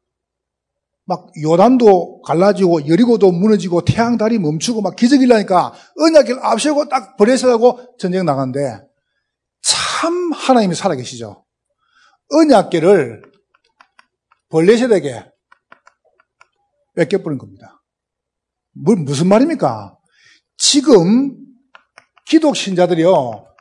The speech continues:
불신자에게 싹 다 뺏겼습니다. 다 뺏기잖아요. "생육하고 번성하고 땅에 주면 땅을 정복하라." 그 축복을 싹 다 뺏겼습니다, 불신자한테.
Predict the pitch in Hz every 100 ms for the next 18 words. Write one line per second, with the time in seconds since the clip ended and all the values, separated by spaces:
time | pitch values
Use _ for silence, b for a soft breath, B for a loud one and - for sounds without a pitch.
0 | _ 294 320 269 302 226 170 143 - 302
1 | 320 202 294 339 208 185 143 117 - _
2 | _ _ _ _ _ _ _ _ _ _
3 | _ _ _ _ _ _ - 185 294 220
4 | 147 131 113 B B - 269 269 226 226
5 | 202 214 196 202 269 226 226 208 196 247
6 | 233 202 214 214 240 247 226 240 226 220
7 | 156 - - 240 277 285 - 196 285 226
8 | 214 330 226 151 147 170 156 151 117 117